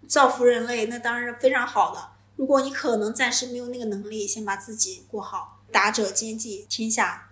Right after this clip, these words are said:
穷者独善其身，做好自己手头的每一件事，然后用一个感恩和积极向上的心态面对这个世界，我觉得就可以了。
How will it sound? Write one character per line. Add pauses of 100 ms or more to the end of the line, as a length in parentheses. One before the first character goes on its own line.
穷
者
独
善
其
身， (380)
做
好
自
己
手
头
的
每
一
件
事，
然
后
用
一
个
感
恩
和
积
极
向
上
的
心
态 (300)
面
对
这
个
世
界， (100)
我
觉
得
就 (280)
可
以
了。